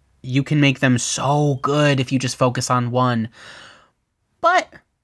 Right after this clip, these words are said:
I didn't do that, and I'm fine with my choices. So there we go. That's Snow White. Oh, I love it. We did it. Oh, we did it. Okay, cool.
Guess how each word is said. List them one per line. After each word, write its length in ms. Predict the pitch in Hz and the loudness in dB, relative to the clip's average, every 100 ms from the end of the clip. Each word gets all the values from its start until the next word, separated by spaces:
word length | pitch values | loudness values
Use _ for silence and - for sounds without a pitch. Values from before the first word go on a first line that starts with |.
| _ _ | _ _
I 220 | 240 269 269 | 0 2 0
didn't 540 | 147 175 180 180 131 | -2 0 2 0 -2
do 240 | 139 143 | 0 2
that, 300 | 139 135 135 - | 2 2 0 -2
and 120 | 123 | 0
I'm 280 | 196 202 175 | 0 0 -2
fine 400 | - 202 208 180 | 0 2 2 0
with 160 | 165 | 0
my 240 | 160 151 135 | 2 2 0
choices. 880 | - 120 104 - 92 92 95 - - _ _ - | 0 0 0 -4 -8 -8 -10 -10 -12 _ _ -4
So 180 | 415 | 0
there 120 | 453 466 | 2 2
we 80 | 466 539 | 2 2
go. 180 | 180 143 _ _ _ - | 0 -4 _ _ _ -6
That's 240 | 480 480 | -2 -2
Snow 300 | - 494 494 523 571 440 | -2 -2 0 2 2 0
White. 180 | - - | -2 -6
Oh, 220 | - 440 330 | -2 0 0
I 40 | |
love 600 | 269 269 302 370 440 330 | -4 -2 0 0 0 2
it. 120 | 226 202 | 2 0
We 180 | 247 | 0
did 500 | 226 220 - 285 494 | -2 -6 -4 0 2
it. 760 | 262 202 175 165 156 160 160 - - | 2 2 2 4 2 0 -6 -10 -2
Oh, 400 | 349 427 392 381 | 0 2 2 2
we 100 | 370 | 0
did 200 | 370 359 | 0 -2
it. 180 | 277 233 - | -2 -4 -6
Okay, 400 | 311 - 254 254 | -8 -4 -4 -4
cool. 260 | - 240 | -6 -8